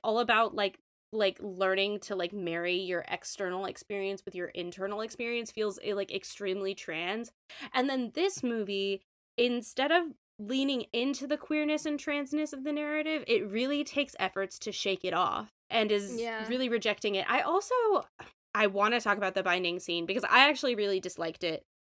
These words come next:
Speaker 1: Um,
Speaker 2: Oh, interesting.
Speaker 1: I wear a bi-, binder every day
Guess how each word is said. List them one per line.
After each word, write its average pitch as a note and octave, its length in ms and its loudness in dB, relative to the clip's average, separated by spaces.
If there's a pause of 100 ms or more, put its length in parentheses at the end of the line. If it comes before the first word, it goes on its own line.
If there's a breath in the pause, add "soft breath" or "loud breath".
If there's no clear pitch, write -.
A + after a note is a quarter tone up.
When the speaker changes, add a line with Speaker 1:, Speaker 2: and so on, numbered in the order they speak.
(120)
Speaker 1:
Um, E3+ 480 2 (120)
Speaker 2:
Oh, C#4 340 2
interesting. A#3 680 -8 (180)
Speaker 1:
I C4 120 6
wear D#4 180 8
a E4+ 40 6
bi-, D#4 160 6
binder G#3+ 420 2 (220)
every F#3+ 300 4
day - 360 -6